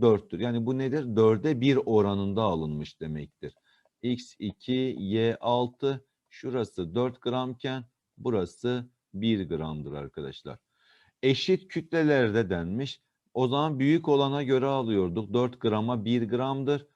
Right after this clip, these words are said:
Ee, kütlesi büyük olana göre aldık. Dört grama dört gram aldık.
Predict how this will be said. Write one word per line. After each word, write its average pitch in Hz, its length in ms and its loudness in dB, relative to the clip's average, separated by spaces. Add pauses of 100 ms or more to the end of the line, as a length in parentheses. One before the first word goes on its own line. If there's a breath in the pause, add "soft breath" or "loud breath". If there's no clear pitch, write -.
(340)
Ee, 101 360 -2
kütlesi 110 560 -4
büyük 123 320 0
olana 101 360 -2
göre 98 240 0
aldık. 104 560 -4
Dört 123 280 -4
grama 110 720 -4
dört 101 440 -2
gram 92 340 -6
aldık. 62 320 -12